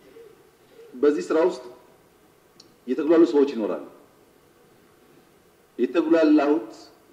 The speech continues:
ለአዲስ አበባ ህዝብ ሰላም ነው፣ ለሀገሬ ሰላም ነው ብሎ ማሰብ አለበት። ሰው ለሀገሩ ሰላምና ደህንነት ህይወቱን ከፍሎ፣ እግሩን ከፍሎ፣ አይኑን ከፍሎ እየተዋጋ በፍተሻ የሚፈጠርን መስተጓጎል ወይም በአንድ ቀን ሁለት ቀን የሚፈጠርን ድካም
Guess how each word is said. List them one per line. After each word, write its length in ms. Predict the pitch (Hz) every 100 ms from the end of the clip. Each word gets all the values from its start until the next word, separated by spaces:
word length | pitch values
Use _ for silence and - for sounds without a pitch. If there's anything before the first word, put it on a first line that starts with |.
| _
ለአዲስ 360 | 131 147 143 147
አበባ 180 | 147 139
ህዝብ 160 | 139 127
ሰላም 320 | 131 110 104 90
ነው፣ 140 | 82 - - _ _ -
ለሀገሬ 340 | 104 131 123 135
ሰላም 240 | - 110
ነው 100 | 107
ብሎ 100 | 101
ማሰብ 260 | 101 - 95
አለበት። 300 | 80 - - - _ _ _ _ _
ሰው 140 | - 165
ለሀገሩ 340 | 147 147 151
ሰላምና 340 | 139 139 135 131
ደህንነት 340 | 127 127 143
ህይወቱን 320 | 120 139 143 147
ከፍሎ፣ 260 | 147 139 90 - - _ _
እግሩን 300 | 120 131 147
ከፍሎ፣ 260 | 151 143 131 98 -
አይኑን 300 | - 147 180
ከፍሎ 220 | 180 147 143
እየተዋጋ 460 | 135 135 135 135 180 - - - _ _ _ -
በፍተሻ 420 | 127 - 165 -
የሚፈጠርን 720 | 156 151 143 139 - 143 135
መስተጓጎል 680 | 131 123 - 120 127 120 131
ወይም 240 | 123 123 123 117
በአንድ 240 | 110 123
ቀን 120 | 123
ሁለት 160 | 127 117
ቀን 100 | 123
የሚፈጠርን 600 | 127 - 113 - 120 120 110 98
ድካም 340 | 117 143 -